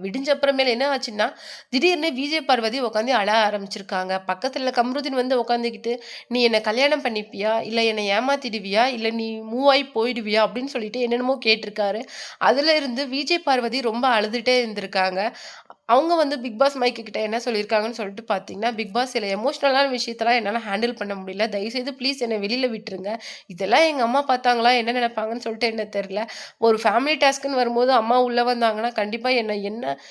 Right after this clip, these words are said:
என்னை என்ன சொல்லி திட்டுவாங்கன்னே சொல்லிட்டு எனக்கு தெரியல. தேவையில்லாத என்னை பத்தின நியூஸ் வந்து ரொம்ப அதிகமா லீக் ஆயிட்டு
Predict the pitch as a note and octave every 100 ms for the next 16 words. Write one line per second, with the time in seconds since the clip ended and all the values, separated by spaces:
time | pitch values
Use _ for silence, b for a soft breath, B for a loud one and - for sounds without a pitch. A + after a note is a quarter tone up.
0 | B B A3 G#3+ G3 G#3+ C4+ D4+ C#4+ C4+
1 | C4+ G#3+ C4 B3 B3 B3 C4 A#3 A3+ B3+
2 | A3+ G3+ A3 G3+ F#3+ G3 G#3 A3 A#3+ C#4
3 | C4+ C4 C4+ B3+ A3 A3 A#3 A#3 A3 A3
4 | C4+ - A#3+ A3+ B3 C4 B B - A#3
5 | C4 C#4+ G#3+ A#3+ B3 B3+ B3 A#3 A#3 A3
6 | G3+